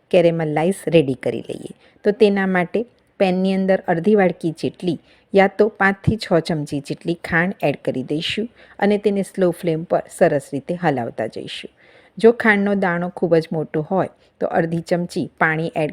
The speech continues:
કરીને તેને સરસ રીતે ઓગાળી લેજો. આ રીતે કલર ચેન્જ થાય ત્યાં સુધી આપણે તેને સરસ હલાવતા જવાનું છે. તમે જુઓ, બ્રાઉન કલર થવા લાગ્યો છે અને સરસ એવી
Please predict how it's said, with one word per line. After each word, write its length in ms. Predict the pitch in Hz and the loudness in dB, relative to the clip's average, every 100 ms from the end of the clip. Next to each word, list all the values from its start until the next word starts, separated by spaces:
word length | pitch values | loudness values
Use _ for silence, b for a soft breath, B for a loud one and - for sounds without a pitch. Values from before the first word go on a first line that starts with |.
| - | -4
કરીને 320 | 160 185 156 - | -2 -2 -4 -6
તેને 160 | 170 185 | -4 -4
સરસ 380 | - 156 135 - | 0 0 0 -4
રીતે 220 | 143 - 208 - | -8 -6 -6 -2
ઓગાળી 400 | 151 139 123 117 - | -2 0 -2 -2 -4
લેજો. 320 | - - - _ b b b | -6 -10 -16 _ b b b
આ 120 | 185 208 | 2 2
રીતે 280 | 220 - - b b - | 2 -2 -10 b b 2
કલર 280 | 208 202 202 | 4 6 4
ચેન્જ 400 | - 185 185 - | -2 -2 -4 -8
થાય 280 | - 175 - b _ - | -4 -4 -4 b _ 0
ત્યાં 240 | 185 175 - | 0 0 -4
સુધી 320 | 156 175 - _ | -6 -4 -6 _
આપણે 220 | - - 185 | -4 -2 -2
તેને 260 | 180 170 | -2 -4
સરસ 400 | 160 160 151 95 - | -2 0 0 -2 -4
હલાવતા 480 | 156 139 135 - 170 | -2 -2 -2 0 0
જવાનું 320 | 185 175 190 196 | 0 0 -2 -6
છે. 240 | - 170 - _ | -8 -10 -12 _
તમે 240 | 220 214 190 | 0 4 2
જુઓ, 260 | 151 139 - B B 190 | 0 -10 -12 B B 0
બ્રાઉન 340 | 185 180 196 | 2 2 0
કલર 300 | 196 185 170 - | 2 2 0 -2
થવા 240 | 165 156 | -2 0
લાગ્યો 320 | 170 170 185 | 0 0 -2
છે 260 | 190 - 214 - b - | -4 -4 -8 -8 b -6
અને 160 | 185 190 | -2 0
સરસ 500 | - 202 214 208 - | 4 4 4 0 -2
એવી 240 | - 165 | -2 -2